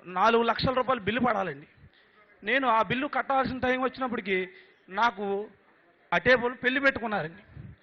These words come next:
పెళ్లి పెట్టుకుని అటే ఆడపిల్ల పెళ్ళి అండి. ఆ రోజు నాకేం చేయాలో తెలియలేదు.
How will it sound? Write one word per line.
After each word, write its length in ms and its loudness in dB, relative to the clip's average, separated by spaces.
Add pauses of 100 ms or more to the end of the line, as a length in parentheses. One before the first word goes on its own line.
(380)
పెళ్లి 160 -4
పెట్టుకుని 380 -4
అటే 280 0
ఆడపిల్ల 340 0
పెళ్ళి 300 -2
అండి. 200 -14 (800)
ఆ 140 -4
రోజు 280 -6
నాకేం 400 0
చేయాలో 320 6
తెలియలేదు. 460 2